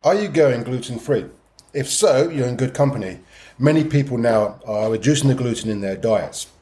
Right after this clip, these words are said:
Some are doing this because they have a confirmed diagnosis of celiac disease, some are gluten sensitive,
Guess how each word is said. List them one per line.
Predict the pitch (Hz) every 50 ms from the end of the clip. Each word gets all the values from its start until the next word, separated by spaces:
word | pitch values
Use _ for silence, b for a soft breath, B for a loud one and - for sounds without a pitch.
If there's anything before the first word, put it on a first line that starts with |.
| _ _ b b b b b
Some | b - - 147 147
are | 139 135
doing | 139 151 165 156 131
this | 110 104
because | - 113 107 - 120 113 104
they | 107 107
have | 107 101
a | 98
confirmed | - 104 92 - 120 117 107 104 98
diagnosis | 107 101 101 92 110 120 127 131 - 131 127 117 -
of | 110 101 95 92
celiac | 87 - - 139 131 135 131 - -
disease, | 123 113 104 131 135 131 131 127 127 - - B B B B B B
some | B - 135 123 113
are | 107 107
gluten | - 113 117 107 - 104 98
sensitive, | - - 139 139 131 - - - 131 131 127 131 - b